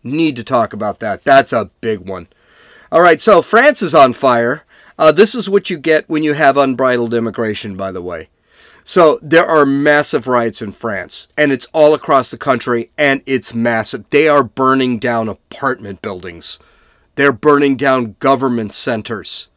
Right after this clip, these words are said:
The military has been called in. They are shooting rioters right now. Over, to this point, over two thousand people have been arrested. Now, you might be asking yourself, "Okay,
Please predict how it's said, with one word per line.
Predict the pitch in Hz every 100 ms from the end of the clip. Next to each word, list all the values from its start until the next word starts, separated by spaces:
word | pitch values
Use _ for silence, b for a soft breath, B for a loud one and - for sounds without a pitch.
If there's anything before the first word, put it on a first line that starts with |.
| _ _ _ _ _ b b b b
The | - 147
military | 139 160 180 170 165 151 131 113 101 _
has | - 139 120
been | 139 123
called | - 143 131 117
in. | 123 101 87 _ _ _ _ _ -
They | 135 113 160
are | 175 156 151
shooting | - - - 196 202 156 127 113 -
rioters | - 131 143 147 120 107 -
right | 120 113
now. | 110 113 90 _ b b b b
Over, | 170 165 156 - _ 139
to | - - 214
this | 190 180
point, | - 202 175 120 - b b -
over | 190 208 180 147
two | - 208 190 _
thousand | 175 160 160 - 156
people | 117 160 - 131
have | 131 120
been | 127 120
arrested. | 113 117 113 - - _ _ _ _ _ b b b
Now, | 151
you | 160 165
might | 196 214
be | 214 185
asking | 175 175 - 175
yourself, | 156 143 - 147 135
"Okay, | 143 143